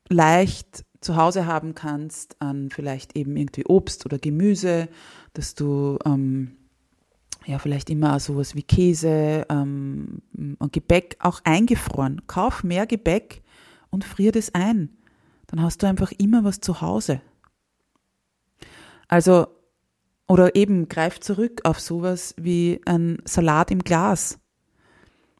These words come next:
Greif zurück auf, auf, ja, Hülsenfrüchte, also Bohnen, Linsen in der Dose. Greif zurück auf Gemüse, im Ti-, also Tiefkühlgemüse.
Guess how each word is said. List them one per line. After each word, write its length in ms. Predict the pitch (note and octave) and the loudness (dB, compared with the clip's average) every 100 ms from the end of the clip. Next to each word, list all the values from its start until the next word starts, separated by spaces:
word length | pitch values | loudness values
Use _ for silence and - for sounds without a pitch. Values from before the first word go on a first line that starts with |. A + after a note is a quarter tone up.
| _ _ | _ _
Greif 260 | - F3 - | -6 -4 -4
zurück 500 | - F#3+ A3 - - _ | 0 6 6 4 -8 _
auf, 420 | - F3 - - - | 0 0 0 -6 -4
auf, 460 | F3 - - - - - | -4 -4 -12 -18 -20 -6
ja, 260 | E3+ F#3+ F#3 - - | 2 2 2 -4 -14
Hülsenfrüchte, 640 | - F#3+ F#3+ G3 - G3 F3 | 0 0 2 -2 -2 -4 -2
also 140 | E3 | -2
Bohnen, 640 | D#3+ F3+ A3 F#3+ D#3 E3+ E3+ | 4 6 8 6 4 0 -2
Linsen 520 | F3 G#3 G#3 E3 D#3 | 2 2 2 -4 -4
in 140 | E3+ | -2
der 100 | F3 | -2
Dose. 520 | E3+ E3+ A3 D3+ D3+ D3+ _ _ _ - _ _ _ _ _ _ _ _ _ _ - _ - _ _ _ _ _ _ - _ | -2 -2 0 -2 -6 -12 _ _ _ -20 _ _ _ _ _ _ _ _ _ _ -20 _ -20 _ _ _ _ _ _ -20 _
Greif 320 | - E3 E3 - | 0 2 2 2
zurück 400 | F#3 G3 G3 - | 2 2 0 -2
auf 380 | E3+ E3 - - | 0 0 -4 -6
Gemüse, 680 | F#3 F3 F#3+ G#3 E3+ D#3+ - _ _ _ _ _ | -4 2 2 2 0 -2 -6 _ _ _ _ _
im 140 | F3 | -2
Ti-, 240 | D#3+ - F#3 | -2 -2 0
also 160 | C#3+ | 2
Tiefkühlgemüse. 920 | C#3+ G#3+ - - D3+ C#3+ C#3 C3+ C#3+ | 2 0 -2 -4 -2 0 2 0 -2